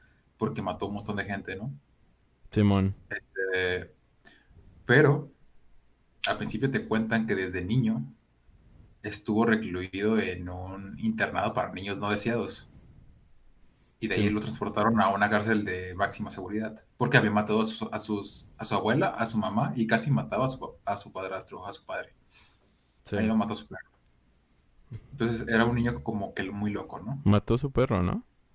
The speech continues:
Speaker 2: También.
Speaker 1: Pero después está esta, esto que te dicen que,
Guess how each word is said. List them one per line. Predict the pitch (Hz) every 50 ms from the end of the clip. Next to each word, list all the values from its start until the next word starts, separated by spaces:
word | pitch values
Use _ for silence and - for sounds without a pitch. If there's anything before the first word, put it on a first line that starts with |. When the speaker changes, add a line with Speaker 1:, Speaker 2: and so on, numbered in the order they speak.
| _ - - - _ _
Speaker 2:
También. | - 92 90 92 90 90 92 95 - - _ _ _ _ _ _
Speaker 1:
Pero | 131 127 127 123
después | 117 - 131 123 -
está | - 135 131 131
esta, | 131 - - 147 143 135 117 107 - - - - - - - _
esto | - - - - 139
que | - -
te | - 98
dicen | 107 110 113 131 117 107
que, | - 92 87 87 85 -